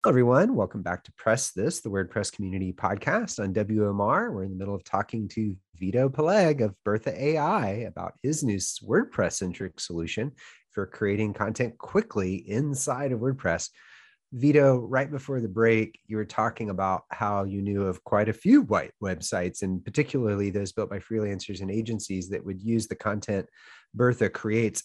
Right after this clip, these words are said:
as is with very little, if any, edits. And I really like that as a solution to getting past the blocker of your clients not providing you content.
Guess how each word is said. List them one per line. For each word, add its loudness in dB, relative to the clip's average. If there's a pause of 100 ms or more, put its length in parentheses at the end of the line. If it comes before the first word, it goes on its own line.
as 2
is 2
with -10
very 2
little, -4
if -8
any, -2
edits. 0
And 0
I 0
really 6
like 4
that 2
as -2
a -4
solution -2
to -6
getting -4
past -2
the -8
blocker -2
of -6
your -6 (120)
clients 0
not -2
providing -4
you -6
content. 0